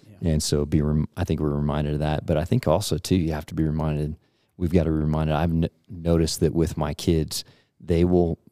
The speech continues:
Speaker 2: punish me as long for a decision as I will allow them to.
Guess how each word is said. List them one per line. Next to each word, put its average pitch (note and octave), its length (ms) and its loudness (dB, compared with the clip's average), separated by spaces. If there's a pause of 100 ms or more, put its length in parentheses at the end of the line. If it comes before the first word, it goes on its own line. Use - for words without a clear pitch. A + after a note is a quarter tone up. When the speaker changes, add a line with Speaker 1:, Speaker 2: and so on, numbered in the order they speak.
(400)
Speaker 2:
punish D#2+ 380 0
me D#2 160 0
as C#2+ 140 -4
long D2+ 520 -2 (640)
for E2+ 240 4
a C#2+ 40 0
decision D2+ 580 -2
as E2 160 -2
I D#2 160 -2
will D2 240 -4
allow D2 320 -6
them D2 340 -4 (260)
to. D#2 220 0